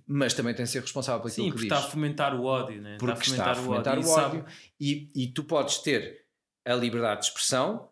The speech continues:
Speaker 1: mas também tens de sofrer as consequências daquilo que tu dizes.
Speaker 2: Yeah.
Speaker 1: E se aquilo que tu dizes não é correto, está a incitar o ódio,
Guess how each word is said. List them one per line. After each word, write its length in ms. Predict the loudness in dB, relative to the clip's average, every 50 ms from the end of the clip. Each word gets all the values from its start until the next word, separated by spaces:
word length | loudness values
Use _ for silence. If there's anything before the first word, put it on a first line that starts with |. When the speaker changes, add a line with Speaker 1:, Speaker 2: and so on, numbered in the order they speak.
| _ _
Speaker 1:
mas 260 | 0 0 2 2 2
também 300 | 0 0 0 0 0 0
tens 240 | 0 0 0 0 -2
de 100 | -2 0
sofrer 360 | 0 0 0 0 0 0 0 2
as 120 | 0 0
consequências 560 | -2 -2 -2 -2 -2 -2 -2 -2 -2 -2 -4
daquilo 240 | -6 -6 -6 -6 -6
que 80 | -6 -8
tu 80 | -8
dizes. 300 | -6 -6 -4 -4 -6 -8 -8 -10 -10 -6
Speaker 2:
Yeah. 160 | -2 2 2
Speaker 1:
E 40 | 4
se 100 | 4 4
aquilo 200 | 2 2 0 0
que 60 | -2 -4
tu 100 | -4 -2
dizes 560 | 0 0 0 -2 -2 -2 -2 -4 -4 -6 -10 _ _ -4
não 320 | -2 0 0 2 2 0
é 80 | 0 0
correto, 600 | -2 -6 -4 -2 -2 -2 -4 -6 -12 -18 -20 _ _ _ _ _ _
está 220 | -10 -4 0 0 2
a 40 | 2
incitar 400 | 2 0 -2 -2 0 0 0 0
o 100 | 0 0
ódio, 340 | 0 0 -2 -4 -8 -14